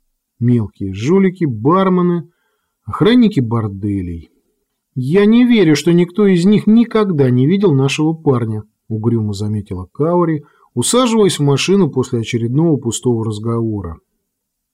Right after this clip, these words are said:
"В Баварии наш авторитет не столь высок, как хотелось бы", вздохнул Джезе. "Или же Диди действительно очень осторожен".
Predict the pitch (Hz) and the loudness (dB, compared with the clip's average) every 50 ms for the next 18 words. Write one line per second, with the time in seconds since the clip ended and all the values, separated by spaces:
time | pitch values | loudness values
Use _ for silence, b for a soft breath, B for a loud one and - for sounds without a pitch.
0 | _ _ _ _ _ - 87 85 85 85 92 123 143 156 165 180 185 185 185 180 | _ _ _ _ _ -16 -14 -14 -10 -6 -2 0 2 2 4 4 4 4 4 4
1 | 175 170 165 165 160 143 160 151 143 147 - 147 143 143 139 139 143 135 131 123 | 4 4 4 2 2 2 2 0 0 2 2 2 4 2 2 2 0 0 2 0
2 | 127 123 - - 135 127 123 120 123 120 - - 139 139 127 - - - 107 98 | -2 -2 0 0 0 2 2 2 2 0 0 0 0 0 0 0 -4 -8 -10 -8
3 | - - 117 110 110 - 135 139 135 123 107 92 85 82 85 78 69 - - _ | -6 -6 -6 -6 -4 -2 -2 0 0 0 -2 -4 -6 -8 -10 -10 -10 -12 -18 _
4 | _ _ _ _ _ _ - 101 101 101 127 123 - - 123 113 110 107 110 110 | _ _ _ _ _ _ -14 -12 -8 -4 -4 -4 -2 -2 -4 -4 -4 -6 -6 -6
5 | 113 107 95 80 82 80 - _ _ _ _ _ _ _ _ _ _ _ _ _ | -4 -6 -6 -8 -10 -12 -14 _ _ _ _ _ _ _ _ _ _ _ _ _
6 | _ _ _ _ _ _ _ _ - 90 113 156 175 160 180 208 190 185 208 214 | _ _ _ _ _ _ _ _ -6 -2 0 2 2 4 4 4 4 4 4 4
7 | 202 196 220 220 196 190 202 185 - - - 156 180 175 180 190 185 180 170 151 | 4 4 2 2 4 4 2 2 2 0 0 0 0 0 0 2 2 2 2 0
8 | 127 131 127 117 - 120 117 117 104 - - 135 131 127 131 123 104 92 80 78 | 0 0 0 0 -2 -2 -4 -4 -4 -4 -4 -2 -2 0 0 -2 -2 -4 -6 -10
9 | 76 76 - | -14 -14 -16